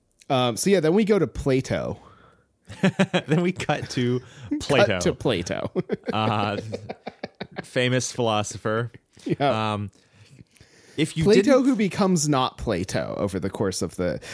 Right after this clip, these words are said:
Speaker 1: like,
Speaker 2: Yeah.
Speaker 1: this book has a very interesting relationship with character. This is something,
Speaker 2: Yeah.
Speaker 1: this is a thing, like, I wanted to talk about, and I think this is a, maybe an interesting place to start talking about it, where, like, Plato over this chapter, like,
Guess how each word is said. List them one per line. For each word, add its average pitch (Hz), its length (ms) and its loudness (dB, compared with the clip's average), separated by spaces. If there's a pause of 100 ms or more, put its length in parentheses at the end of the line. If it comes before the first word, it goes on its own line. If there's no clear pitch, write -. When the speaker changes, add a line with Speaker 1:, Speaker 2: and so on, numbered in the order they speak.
(100)
Speaker 1:
like, 170 160 4
Speaker 2:
Yeah. 98 220 -4
Speaker 1:
this 254 200 2
book 359 240 0
has 370 220 2
a 262 60 4
very 170 460 4 (100)
interesting 156 800 2
relationship 113 880 0
with 101 180 -2
character. - 720 -6 (600)
This 143 140 4
is 196 100 2
something, 185 280 4
Speaker 2:
Yeah. - 60 6
Speaker 1:
this 160 100 2
is 202 100 4
a 196 80 6
thing, 170 200 4
like, 131 180 2
I 120 180 2
wanted 117 320 2
to 92 100 -4
talk 101 300 -2
about, 92 220 0
and 73 80 -4
I 95 80 -2
think 107 180 -2
this 104 160 0
is 101 100 -2
a, 104 60 2
maybe 92 280 0
an 80 60 -4
interesting 82 440 -6
place 76 260 -4
to - 80 -6
start - 220 -6
talking 85 340 -4
about 78 240 -6
it, - 100 -8
where, 98 120 -2
like, 98 300 -2 (480)
Plato 160 600 4
over 127 160 2
this 117 160 2
chapter, 104 460 0
like, 95 260 0